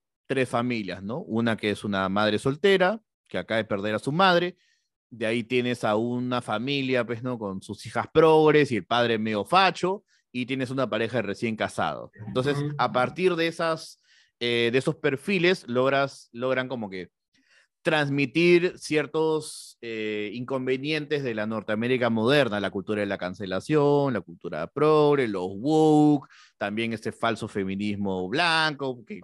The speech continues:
Speaker 1: que lo, lo adoptan así. Entonces, es como que muy rica en varios temas y, y siento que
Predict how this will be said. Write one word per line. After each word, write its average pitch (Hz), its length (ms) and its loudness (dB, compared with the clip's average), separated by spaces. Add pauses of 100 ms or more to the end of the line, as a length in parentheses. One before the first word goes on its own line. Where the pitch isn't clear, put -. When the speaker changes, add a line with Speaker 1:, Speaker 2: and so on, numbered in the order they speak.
Speaker 1:
que 76 140 -12
lo, 85 320 -8
lo 98 160 -8
adoptan 98 380 -4
así. 147 640 0
Entonces, 127 340 -8
es 160 60 -10
como 185 220 2
que 123 120 -2 (340)
muy 190 280 6
rica 180 500 2
en 135 160 0
varios 160 300 0
temas 175 500 -2
y, 117 280 -12
y 131 140 -8
siento 165 260 0
que 139 200 -2